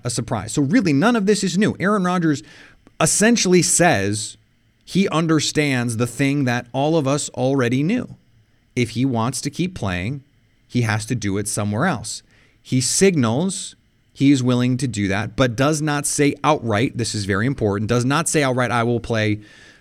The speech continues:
somewhere else." He said he understands other players have done it and that he would like to play into his forties and all of those things, but there's no guarantees he'll be able to do that. There's no guarantees that he'll be playing well enough to continue to do that. There's no guarantees he'll be healthy enough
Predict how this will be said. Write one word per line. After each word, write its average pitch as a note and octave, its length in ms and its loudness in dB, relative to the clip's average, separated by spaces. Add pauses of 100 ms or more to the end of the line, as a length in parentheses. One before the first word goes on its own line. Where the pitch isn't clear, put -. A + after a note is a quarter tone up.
somewhere G#2+ 540 2
else." - 440 -6 (180)
He A#2+ 120 -2
said C#3 160 4
he C3+ 100 6
understands C#3+ 800 2
other D3 240 4
players A#2+ 480 0
have F2 240 -4
done C3+ 220 4
it - 120 -8 (1080)
and B2+ 160 4
that B2 120 2
he B2+ 120 0
would B2 120 2
like B2+ 220 4
to D#3 80 2
play B2+ 300 2
into A2 180 2
his G#2+ 180 0
forties - 640 -4 (460)
and B2+ 100 2
all A#2+ 200 2
of A2 80 -2
those G#2+ 200 0
things, G3 200 -2
but - 280 -2 (240)
there's F3 200 0
no A3 100 2
guarantees G#2 560 0
he'll G#2+ 100 -2
be F#2+ 140 0
able F2 220 -4
to - 140 -8
do F#2 180 -4
that. C3+ 180 -2
There's E3 160 -4
no E3 80 0
guarantees C3 680 0 (280)
that B2+ 140 0
he'll D3+ 80 4
be D#3+ 100 4
playing D3+ 300 0
well E3 180 4
enough A2+ 360 -2
to A#2+ 100 -4
continue G#2 520 -2
to G2 160 -8
do G2 200 -2
that. F2 180 -4
There's A#2 140 -4
no C3 80 0
guarantees C3+ 420 -2
he'll D3+ 120 0
be D3+ 120 0
healthy F#3 460 -2
enough A2+ 400 -2